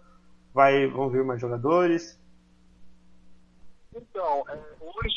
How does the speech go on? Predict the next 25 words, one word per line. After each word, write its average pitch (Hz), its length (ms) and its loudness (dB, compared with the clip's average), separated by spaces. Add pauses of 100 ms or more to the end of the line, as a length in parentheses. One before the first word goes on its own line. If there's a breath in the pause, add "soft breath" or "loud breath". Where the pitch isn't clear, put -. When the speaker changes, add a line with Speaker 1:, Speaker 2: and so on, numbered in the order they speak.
Speaker 2:
hoje 185 360 2
a - 20 -2
gente 226 240 -6
encaminhou - 460 2
uma 196 120 6
parceria 180 640 2
hoje, 143 360 2
né? 175 140 2 (480)
Encaminhamos 143 460 4
uma 151 140 8
parceria, 147 640 4 (960)
o, 117 160 0 (220)
o, 120 540 -2 (200)
essa - 200 2
pessoa, 151 480 4 (260)
é, 127 280 4
deslocou 151 520 2
até 151 220 4
Aquidauana, 143 580 6
conversou 147 480 2
com - 60 -12
o - 40 -4
seu 139 200 2
João 139 240 6
hoje. 165 320 2